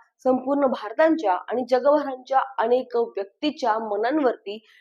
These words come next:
अधिराज्य गाजवणाऱ्या अशा माझ्या छत्रपती शिवाजी महाराज या राजाची आज जयंती.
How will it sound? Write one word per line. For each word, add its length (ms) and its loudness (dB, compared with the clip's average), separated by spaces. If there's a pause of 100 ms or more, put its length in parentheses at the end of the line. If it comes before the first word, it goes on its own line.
(120)
अधिराज्य 540 4
गाजवणाऱ्या 640 0 (100)
अशा 260 -6
माझ्या 360 -4 (380)
छत्रपती 560 -2
शिवाजी 440 -2
महाराज 440 0 (160)
या 180 2
राजाची 680 -2 (220)
आज 300 2 (140)
जयंती. 480 -4